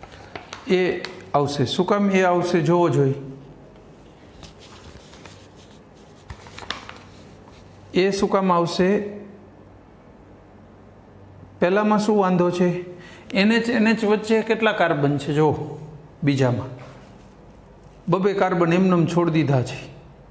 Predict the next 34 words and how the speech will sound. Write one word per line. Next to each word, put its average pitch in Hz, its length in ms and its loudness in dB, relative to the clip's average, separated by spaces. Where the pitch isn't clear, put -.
સી - 220 0
ઓ 190 180 4
એન 196 160 2
એચ, 180 160 2
સી - 200 -2
ઓ 196 160 4
એન 196 160 2
એચ 196 160 0
થઈ 202 140 2
ગયો, 196 200 2
પછી 196 220 0
વચ્ચે 185 340 2
એક 214 240 -2
કાર્બન, 165 360 2
વળી 170 200 2
સી 185 160 -4
ઓ 180 140 2
એન 156 120 2
એચ 143 160 0
એમ 156 180 2
આવે 196 180 2
ને. 254 220 0
બીજું 170 280 0
ખોટું 170 280 0
છે, 117 460 -2
પહેલામાં 220 420 2
બરાબર 180 380 2
છે, 156 200 2
આવી 170 180 2
જ 170 80 -2
શૃંખલા 135 440 2
છે. - 200 -8
ત્રીજામાં 208 560 2
સ-, - 240 -6